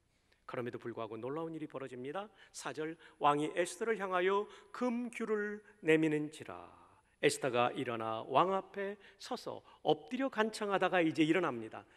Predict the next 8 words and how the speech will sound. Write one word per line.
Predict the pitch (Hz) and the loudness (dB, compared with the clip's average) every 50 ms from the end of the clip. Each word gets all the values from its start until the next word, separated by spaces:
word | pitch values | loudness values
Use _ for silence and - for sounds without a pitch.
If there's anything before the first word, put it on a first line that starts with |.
| _ - | _ -4
왜냐하면 | - 147 151 143 135 139 131 131 | -2 0 0 0 0 0 -2 -4
금규를 | - - 202 214 233 233 220 226 233 220 208 | -2 -2 -2 -2 -2 -4 -4 -4 -4 -4 -6
내밀었기 | 185 160 156 151 143 - - _ | -6 -8 -8 -10 -10 -12 -16 _
때문에. | _ - 117 107 110 110 - _ _ _ _ _ _ _ _ _ _ _ _ _ _ _ _ _ _ _ _ _ _ _ _ _ _ _ _ _ _ _ | _ -20 -20 -20 -20 -20 -20 _ _ _ _ _ _ _ _ _ _ _ _ _ _ _ _ _ _ _ _ _ _ _ _ _ _ _ _ _ _ _
설날에 | - - 170 151 143 131 131 123 120 | -4 -2 0 2 2 2 0 -2 -4
부전교회를 | - - 165 117 117 156 147 - 151 139 131 131 | -6 -8 -8 -6 -6 -6 -6 -6 -8 -6 -6 -8
처음 | - - - 190 180 185 | -8 -8 -8 -8 -8 -6
나오신 | 180 165 139 139 135 - - 143 165 208 220 226 226 | -6 -6 -6 -6 -8 -6 -6 -6 -8 -8 -12 -16 -20